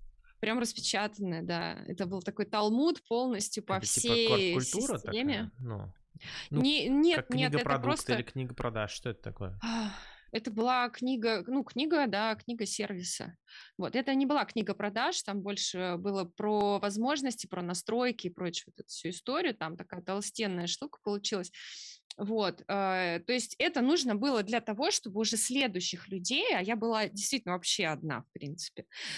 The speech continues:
Speaker 1: вот, следующих людей как-то обучать, знакомить с этим. И вот, э, тогда как бы я начала вот эти все вещи делать. Потом так получилось, э, я забеременела. <laughs> Э, до самого последнего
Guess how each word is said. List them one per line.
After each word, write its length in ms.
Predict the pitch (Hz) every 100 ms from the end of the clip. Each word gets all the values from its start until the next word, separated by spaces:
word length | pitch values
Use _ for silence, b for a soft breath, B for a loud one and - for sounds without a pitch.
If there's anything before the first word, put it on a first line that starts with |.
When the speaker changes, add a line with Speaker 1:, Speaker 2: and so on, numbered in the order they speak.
| B
Speaker 1:
вот, 240 | 185 170 170
следующих 480 | 254 339 277 214 185
людей 260 | 196 277
как-то 720 | 294 214 - 196 190 185 180 - _ _ - -
обучать, 580 | 196 196 214 262 294 247
знакомить 640 | 196 180 214 240 247 -
с 80 | -
этим. 240 | 156 - - B B B
И 80 | 370
вот, 320 | 277 294 -
э, 180 | 226 185
тогда 420 | 202 190 214 254
как 200 | - 180
бы 100 | 180
я 120 | 185
начала 380 | 214 180 - 202
вот 120 | 190 202
эти 80 | -
все 160 | -
вещи 220 | 190 -
делать. 240 | 185 165 160
Потом 380 | 208 339 381 -
так 260 | 226 - -
получилось, 760 | 208 220 - 208 180 170 -
э, 280 | 185 170 170 B B B B B B -
я 120 | 175
забеременела. 960 | 180 185 233 320 415 339 294 277 269 269 _ -
<laughs> 500 | 233 269 226 202 170 _ _ -
Э, 220 | - 196
до 160 | 175 233
самого 400 | 233 285 277 220
последнего 920 | 214 233 240 233 220 202 190 185 185